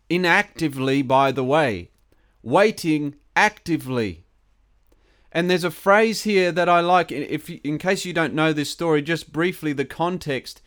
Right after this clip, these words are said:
Simeon was, as it says, a devout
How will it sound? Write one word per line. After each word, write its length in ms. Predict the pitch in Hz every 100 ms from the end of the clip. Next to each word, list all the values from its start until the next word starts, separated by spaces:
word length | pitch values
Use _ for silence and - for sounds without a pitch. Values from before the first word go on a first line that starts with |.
| _ _
Simeon 540 | - - 190 185 175 165
was, 220 | 165 147
as 260 | - 151 143
it 120 | 120
says, 340 | - 160 151
a 120 | - 135
devout 800 | 135 127 143 165 170 170 -